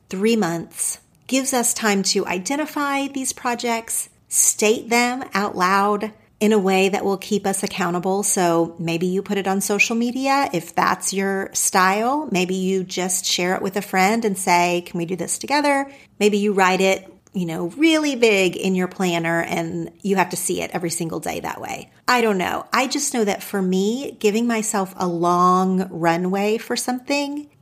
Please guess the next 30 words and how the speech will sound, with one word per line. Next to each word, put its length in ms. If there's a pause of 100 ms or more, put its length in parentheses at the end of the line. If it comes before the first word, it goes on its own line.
that 140
might 200
be 120 (160)
either 220
emotionally 600
fraught 600 (100)
or 560 (160)
actually 320
just 200
be 240
a 60
task 380
that's 120
gonna 200
take 320
a 100
lot 320
of 140
time, 640 (240)
it's 120
just 200
better 280
for 140
me 140
to 80
do 120
it 120
that 180
way. 240 (880)
Also, 460